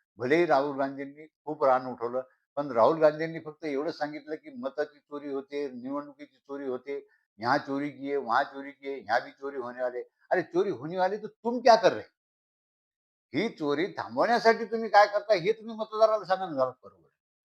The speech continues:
मग मतदारांचं जर असं मत झालं की बा हे चोरी होणार आहे म्हणून जर आपल्याला सांगतायत,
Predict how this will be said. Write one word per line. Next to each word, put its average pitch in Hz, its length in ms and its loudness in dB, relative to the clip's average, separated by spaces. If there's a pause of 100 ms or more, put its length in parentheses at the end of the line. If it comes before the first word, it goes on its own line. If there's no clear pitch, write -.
(100)
मग 185 140 -2
मतदारांचं 202 680 6
जर 220 200 2
असं 190 400 2
मत 196 200 -2
झालं 180 200 2
की 190 140 -10
बा 185 260 6
हे 170 120 -6
चोरी 208 340 -6
होणार 185 300 2
आहे 196 100 -2
म्हणून 202 180 -8
जर 202 100 -2
आपल्याला 180 360 2
सांगतायत, 147 540 0